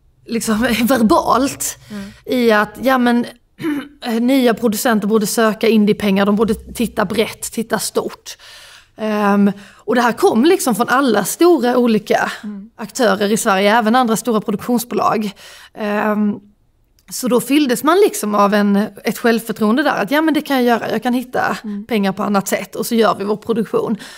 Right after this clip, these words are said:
Speaker 1: Ehm, att man fick en bekräftelse i det också, att det var okej i branschen.
Speaker 2: Mm.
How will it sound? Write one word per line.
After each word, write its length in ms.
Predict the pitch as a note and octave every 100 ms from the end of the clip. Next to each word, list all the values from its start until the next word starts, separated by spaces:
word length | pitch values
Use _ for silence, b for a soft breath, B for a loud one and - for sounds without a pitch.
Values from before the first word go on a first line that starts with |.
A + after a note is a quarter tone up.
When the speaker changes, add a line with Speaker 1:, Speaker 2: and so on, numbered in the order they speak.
| B B B -
Speaker 1:
Ehm, 640 | G#3 G3+ G3+ G3 G3+ G#3 -
att 140 | E3+
man 100 | G#3+
fick 140 | G#3+
en 80 | A3
bekräftelse 600 | A3 - G#3 - G3 -
i 40 | B3
det 140 | G#3+
också, 200 | G3+ -
att 80 | F#3+
det 60 |
var 100 | G3+
okej 420 | F#3+ A#3 G#3 F#3+ G#3+
i 40 |
branschen. 540 | A#3 - - G#3+ A#3+ F#3
Speaker 2:
Mm. 180 | A3+ G#3+